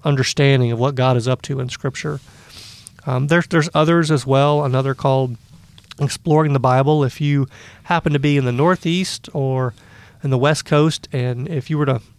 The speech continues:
offer a Bible study and people would just be turned off by that, um, ex-, Exploring the Bible would be a curricula I would point you to, to, to help people,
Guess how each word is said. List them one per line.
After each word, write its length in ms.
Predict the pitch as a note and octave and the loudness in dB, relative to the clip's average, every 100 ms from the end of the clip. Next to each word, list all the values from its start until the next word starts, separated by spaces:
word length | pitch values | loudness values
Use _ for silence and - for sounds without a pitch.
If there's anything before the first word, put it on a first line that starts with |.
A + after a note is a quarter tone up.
| - | -2
offer 260 | D#3 - | -2 0
a 60 | C#3+ | 0
Bible 260 | D3 D3 D3 | 2 0 0
study 380 | D3+ D3 C#3+ | 0 2 2
and 220 | C3+ B2+ A#2+ | -2 -4 -6
people 240 | C#3+ C#3 | -4 -4
would 100 | C3 | -4
just 140 | C3 | -6
be 100 | - | -8
turned 360 | C3 - E3 D3 | -8 -2 0 2
off 260 | C#3 D#3 - | 0 0 0
by 200 | C#3 C3 | 0 0
that, 380 | B2+ D3 - - - - - - | 0 -2 -4 -12 -20 -20 -20 -10
um, 380 | C3+ B2+ B2 A#2+ - - _ _ - | -6 -6 -6 -8 -12 -20 _ _ -12
ex-, 240 | C#3 - - - | -10 -10 -14 -10
Exploring 360 | - - F#3+ E3+ | -10 -2 0 2
the 40 | |
Bible 300 | C3+ C#3 C3+ | 2 2 2
would 120 | B2+ B2 | 0 -2
be 140 | B2+ - - | -4 -6 -10
a 120 | E3+ - - | -10 -10 -12
curricula 440 | - C#3 - C3 | -6 -4 -2 -2
I 120 | C3 | 0
would 140 | C3+ C3 | -2 -4
point 300 | - C#3+ C3 | -2 -2 -2
you 80 | B2+ | -4
to, 220 | D3 C3+ | -2 -2
to, 180 | C3 - | -4 -4
to 120 | C#3+ | -8
help 380 | - D#3+ D#3 - | -2 -2 -2 -4
people, 440 | D#3 C3+ C#3 B2 | -6 -4 -4 -4